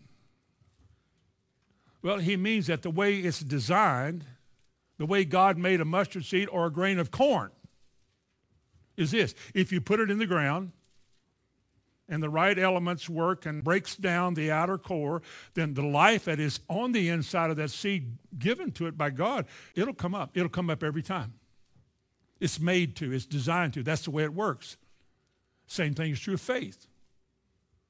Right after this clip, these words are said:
You feed your faith. You get faith first. Let God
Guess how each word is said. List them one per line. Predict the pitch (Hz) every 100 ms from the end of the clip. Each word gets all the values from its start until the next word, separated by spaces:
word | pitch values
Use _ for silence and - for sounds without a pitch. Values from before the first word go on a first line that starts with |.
| _ _ _ _ _ _
You | - 202
feed | 247 233 156
your | 170
faith. | 175 139 123 - - - -
You | - 208
get | 175 220
faith | - 190 147
first. | - 160 -
Let | 185 160
God | 202 208 165